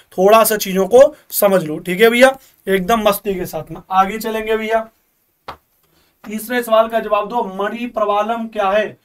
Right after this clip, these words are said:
मणि प्रवालम क्या है? What is मणि प्रवालम?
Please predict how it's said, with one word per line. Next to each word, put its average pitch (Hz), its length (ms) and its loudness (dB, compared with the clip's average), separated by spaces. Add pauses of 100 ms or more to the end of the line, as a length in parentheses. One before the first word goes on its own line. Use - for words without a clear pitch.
(280)
मणि 202 380 -6
प्रवालम 214 560 -2
क्या 214 120 -2
है? 185 80 2
What 214 340 -4
is 220 200 -12
मणि 196 300 -6
प्रवालम? 196 520 2